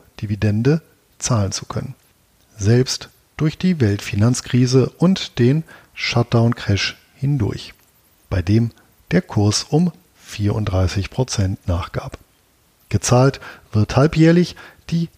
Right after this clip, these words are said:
Dividendenrendite beträgt auf das Jahr hochgerechnet fünf Komma drei Prozent. National Grid schüttete zuletzt circa achtzig Prozent des Überschusses aus.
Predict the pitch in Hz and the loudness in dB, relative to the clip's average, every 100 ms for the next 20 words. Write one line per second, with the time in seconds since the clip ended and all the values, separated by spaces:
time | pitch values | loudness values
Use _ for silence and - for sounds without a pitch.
0 | _ 175 170 104 95 104 104 107 107 107 | _ -2 2 2 2 0 0 0 2 0
1 | - 165 - - 98 - - 113 - 151 | 2 -2 0 -2 -2 -2 -6 -6 0 0
2 | - - 95 95 101 - - 117 - 107 | 0 0 0 0 -4 -6 -2 -2 0 2
3 | 113 - 127 - - - - _ - 110 | 2 2 0 0 -16 -20 -20 _ -4 -2
4 | 104 - _ _ _ 135 151 151 101 95 | -2 -6 _ _ _ -2 0 0 0 -2
5 | - 151 - - - - _ _ _ _ | -2 -4 -2 -4 -6 -20 _ _ _ _
6 | _ _ _ _ _ 107 104 107 104 131 | _ _ _ _ _ -2 0 0 2 0
7 | - - - - _ _ _ - - 190 | 0 -12 -20 -20 _ _ _ -10 -2 0
8 | 180 185 180 - 190 120 - - - - | 2 0 0 0 2 2 2 -6 -10 -4
9 | - 147 165 - 113 92 - 107 - - | -2 2 0 0 -2 -2 -2 -4 -6 -10
10 | - 107 104 - _ _ - 151 - - | -2 -2 -2 -8 _ _ -2 0 -2 -4
11 | 101 98 - 104 107 104 - 98 95 - | 0 0 0 -2 -2 -2 -2 -2 -2 -6